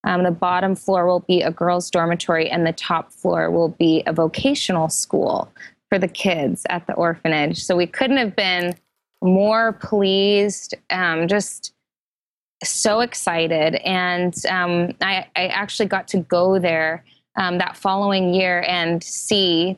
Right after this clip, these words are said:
the, um, broken ground, the foundation put in, and I got to dedicate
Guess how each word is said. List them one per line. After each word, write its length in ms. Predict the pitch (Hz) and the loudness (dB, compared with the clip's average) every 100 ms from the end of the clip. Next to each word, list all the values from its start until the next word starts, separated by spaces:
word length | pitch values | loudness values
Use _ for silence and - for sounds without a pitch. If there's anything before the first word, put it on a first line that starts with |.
| - | -4
the, 380 | - 170 165 165 - | 0 2 0 0 -2
um, 220 | 175 170 | -2 0
broken 540 | 165 180 190 226 214 | 2 2 2 0 0
ground, 640 | 196 185 175 165 165 170 - | 0 0 0 0 -2 -4 -4
the 80 | |
foundation 800 | 170 180 175 170 170 190 - 185 | -4 -4 -2 0 0 -2 -2 -2
put 340 | 196 - 220 - | -2 -2 -4 -2
in, 380 | 170 160 165 165 | 0 2 0 0
and 220 | 165 160 | 0 0
I 60 | 165 | 0
got 180 | 170 - | -4 -4
to 80 | |
dedicate 680 | 175 165 165 170 - 156 - | -2 0 0 -2 -2 -2 -2